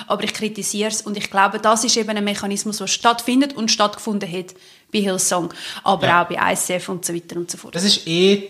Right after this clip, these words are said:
Speaker 2: denke ich, mega eine Gefahr bei, allgemein bei Kirchen, aber besonders bei Megachurches. Man hat das Gefühl, man ist anders als die Welt. Man
Speaker 1: Ja.
Speaker 2: tut einen Gegenpol zu der Welt setzen. Doch, die Kirche wird gleich von Menschen geführt und darum hat man genau die gleichen Versuchungen wie Menschen. Sprich,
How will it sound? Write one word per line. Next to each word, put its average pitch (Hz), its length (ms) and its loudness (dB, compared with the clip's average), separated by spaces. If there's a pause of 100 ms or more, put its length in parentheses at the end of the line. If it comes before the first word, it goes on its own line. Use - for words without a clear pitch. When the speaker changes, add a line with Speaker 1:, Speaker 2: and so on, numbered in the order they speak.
Speaker 2:
denke 151 300 0
ich, - 80 -4
mega 151 200 0
eine 131 100 0
Gefahr 131 460 2
bei, 123 240 -2 (120)
allgemein 160 500 -2
bei 170 60 -8
Kirchen, 160 460 0 (360)
aber 127 200 2
besonders 147 520 2
bei 135 80 -2
Megachurches. 120 840 -2 (320)
Man 156 160 4
hat 165 120 4
das - 100 0
Gefühl, 143 420 0
man 135 160 -2
ist - 180 2
anders 123 340 -4
als 113 240 -4
die - 80 -6
Welt. 98 340 -6
Man 117 140 -4
Speaker 1:
Ja. 220 60 -8
Speaker 2:
tut 120 160 -4
einen 117 100 -10 (760)
Gegenpol 135 460 2
zu 139 100 -2
der 117 140 0
Welt 131 260 2
setzen. 143 480 -2 (340)
Doch, - 360 2 (200)
die 120 60 -6
Kirche 143 240 4
wird 127 160 2
gleich 127 160 -4
von 117 160 -2
Menschen 143 320 -2
geführt 151 300 0
und 123 180 -4
darum 135 220 2
hat 127 120 -2
man 127 80 -2
genau 123 220 0
die 127 80 -6
gleichen 123 280 -6
Versuchungen 147 440 0
wie 147 160 -2
Menschen. 123 380 0
Sprich, 127 280 2